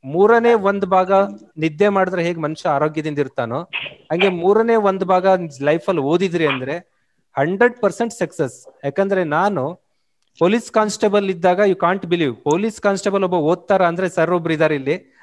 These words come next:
ಆ, ಉಮಾಪತಿ ಅವರು, ನಾನು ಇದ್ದೀನಿ, ಓದಕ್ ಸಾಧ್ಯನೇ ಇಲ್ಲ ಅಲ್ಲಿ ಆ ಟೈಟ್ ಶೆಡ್ಯೂಲ್.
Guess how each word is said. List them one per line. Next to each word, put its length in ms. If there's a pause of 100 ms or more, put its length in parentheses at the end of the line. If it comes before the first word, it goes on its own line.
(120)
ಆ, 420
ಉಮಾಪತಿ 580
ಅವರು, 160
ನಾನು 260
ಇದ್ದೀನಿ, 600 (120)
ಓದಕ್ 300
ಸಾಧ್ಯನೇ 400
ಇಲ್ಲ 120
ಅಲ್ಲಿ 160
ಆ 180
ಟೈಟ್ 540
ಶೆಡ್ಯೂಲ್. 320